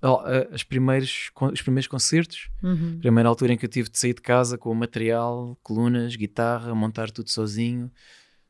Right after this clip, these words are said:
Speaker 1: ligar tudo,
Speaker 2: Uhum.
Speaker 1: tocar durante três ou quatro horas para pessoas que não queriam ouvir.
Speaker 2: E tu
Speaker 1: E no
Speaker 2: tímido?
Speaker 1: final da n-, e tu tímido, no final da
Speaker 2: <laughs>
Speaker 1: noite arrumar tudo, guardar as coisas todas, já cansado,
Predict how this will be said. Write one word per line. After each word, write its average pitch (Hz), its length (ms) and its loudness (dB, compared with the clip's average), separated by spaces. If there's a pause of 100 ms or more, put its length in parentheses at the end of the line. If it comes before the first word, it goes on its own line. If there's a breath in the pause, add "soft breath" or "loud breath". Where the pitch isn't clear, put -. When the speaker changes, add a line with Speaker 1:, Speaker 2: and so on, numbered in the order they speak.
(140)
Speaker 1:
ligar 110 340 4
tudo, 170 360 0
Speaker 2:
Uhum. 170 100 -4
Speaker 1:
tocar 110 240 -4
durante 110 380 0
três 113 280 0
ou 110 80 -2
quatro 113 360 -4
horas 110 320 -8
para 113 120 -6
pessoas 113 260 -4
que - 120 -10
não 107 200 0
queriam 113 340 2
ouvir. 117 480 2 (260)
Speaker 2:
E 196 100 6
tu 202 140 2
Speaker 1:
E - 20 8
no 196 40 0 (260)
Speaker 2:
tímido? 220 100 6
Speaker 1:
final 117 240 2
da 120 160 -2
n-, 123 160 -2 (140)
e 104 60 -14
tu - 180 -8
tímido, 139 540 2
no 131 80 -2
final 123 280 4
da 123 100 4
Speaker 2:
<laughs> - 0 -
Speaker 1:
noite 120 260 4 (120)
arrumar 120 380 0
tudo, 143 540 -6
guardar 123 420 -4
as 120 140 -6
coisas 127 320 0
todas, 131 340 -2
já 110 100 -2
cansado, 123 800 0